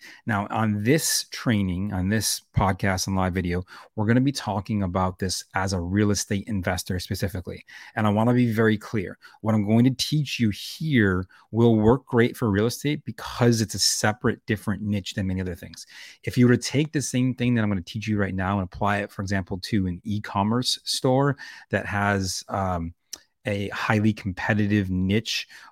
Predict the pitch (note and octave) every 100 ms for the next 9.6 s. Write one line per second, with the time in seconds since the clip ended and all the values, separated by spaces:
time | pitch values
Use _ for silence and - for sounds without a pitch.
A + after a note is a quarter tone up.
0 | - G2 F#2 G2 F#2+ G2 G2 A2 A2 G#2
1 | A2 A#2 - A#2+ B2 B2+ D3 - - -
2 | - A2 A#2 B2+ G#2 - A#2 A2+ G#2+ G2+
3 | G#2 G#2 F#2 G2 G2+ - - F#2+ F2 F2+
4 | D#2+ - - - - F#2+ A#2 C#3 C3+ C3+
5 | B2+ A2 A2+ G2 B2 C3 B2+ A#2+ B2+ A2+
6 | - G#2+ - G#2 A#2+ G#2+ G#2 G#2 G2+ F#2+
7 | F#2 G2 D3 C#3+ - F#2 F#2 - - F2
8 | - G2 F2 F#2 - - A2 A2 - F#2
9 | - F2+ - A2 G#2